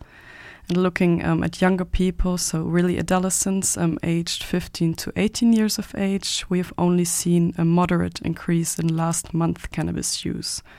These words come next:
So the use among adolescents in Luxembourg is quite comparable to the situation in other European countries. And if we look at more harmful drugs,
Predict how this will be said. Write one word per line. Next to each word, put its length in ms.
So 180
the 120
use 340
among 320
adolescents 560
in 80
Luxembourg 560
is 240
quite 320
comparable 540
to 600
the 100
situation 720
in 160
other 280
European 440
countries. 720
And 200
if 200
we 280
look 260
at 120
more 200
harmful 560
drugs, 600